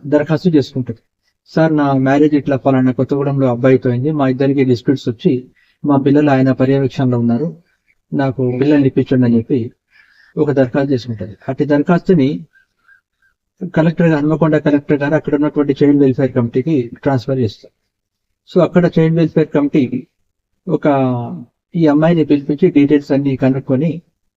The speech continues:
ఇది కొత్తగూడెంకి సంబంధించినటువంటి జిల్లా పరిధి కిందకి వస్తుంది కాబట్టి ఈ మ్యాటర్ని ట్వంటీ వన్ త్రీ టూ థౌజండ్ ట్వంటీ ఫైవ్ రోజు భద్రాద్రి కొత్తగూడెం డిస్ట్రిక్ట్ సిడబ్ల్యూసీకి ట్రాన్స్ఫర్ చేయడం జరుగుతుంది. దాని తర్వాత ఈ అమ్మాయి మా దగ్గరికి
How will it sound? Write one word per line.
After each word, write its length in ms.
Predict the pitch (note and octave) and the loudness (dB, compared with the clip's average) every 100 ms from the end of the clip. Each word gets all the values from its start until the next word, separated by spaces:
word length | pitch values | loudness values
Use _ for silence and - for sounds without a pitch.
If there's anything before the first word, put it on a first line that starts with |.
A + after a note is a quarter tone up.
| E3+ | -2
ఇది 320 | D3 C3+ C3 | 0 2 0
కొత్తగూడెంకి 640 | - D3+ D#3+ E3 D#3 D3+ | -2 -2 -2 0 -2 -2
సంబంధించినటువంటి 840 | D3+ C#3 C#3 C#3 C3 C#3 C3 C3+ C3 | -2 -2 -2 -2 -2 -4 -4 -2 0
జిల్లా 280 | C3+ C3 B2+ | 0 0 0
పరిధి 280 | C3 B2+ B2+ | 0 0 0
కిందకి 300 | B2+ B2+ B2+ | -2 -2 -2
వస్తుంది 300 | A#2 C3+ C3 | -2 0 0
కాబట్టి 640 | B2 B2 F#3 C#3+ A#2+ - _ _ - | 0 -2 0 0 -2 -10 _ _ -2
ఈ 120 | D#3+ | 0
మ్యాటర్ని 600 | D3 D3 E3 D#3+ D3+ C#3 - _ _ | 2 2 0 0 -2 -4 -10 _ _
ట్వంటీ 320 | D#3 D#3+ F3 | 0 2 2
వన్ 200 | D#3+ D3+ | 2 0
త్రీ 440 | C#3 E3 - D3 D#3 | -4 -8 -2 0 0
టూ 160 | D#3 | 0
థౌజండ్ 320 | D3 C#3+ C#3+ | 0 0 0
ట్వంటీ 280 | C3+ C3 C3+ | 0 0 0
ఫైవ్ 160 | C3 B2+ | 0 0
రోజు 240 | B2+ D#3 | 0 -2
భద్రాద్రి 460 | C#3+ C3 C#3 C#3 C3 | -2 -2 -2 -2 -2
కొత్తగూడెం 460 | C3 C3 C3 B2+ | -2 0 2 2
డిస్ట్రిక్ట్ 300 | B2+ A#2 C3+ | 2 0 -2
సిడబ్ల్యూసీకి 560 | C#3+ C3 B2 A#2+ B2+ E3 | 0 2 2 0 -2 -4
ట్రాన్స్ఫర్ 400 | D#3 C3 D3 B2+ | -2 -2 -2 -2
చేయడం 160 | B2 C3 | 0 -2
జరుగుతుంది. 340 | C3+ G#2+ - _ _ _ _ _ _ _ _ _ _ _ _ _ _ - | -4 -6 -12 _ _ _ _ _ _ _ _ _ _ _ _ _ _ -4
దాని 180 | D#3+ E3+ | 0 2
తర్వాత 320 | E3+ F3+ F#3+ | 4 4 4
ఈ 180 | G3 E3 | 2 2
అమ్మాయి 280 | D3+ E3 F3+ | 2 4 4
మా 140 | E3 | 4
దగ్గరికి 680 | C#3+ C#3+ E3 D#3+ E3+ D3 F3 | 2 2 2 2 2 2 0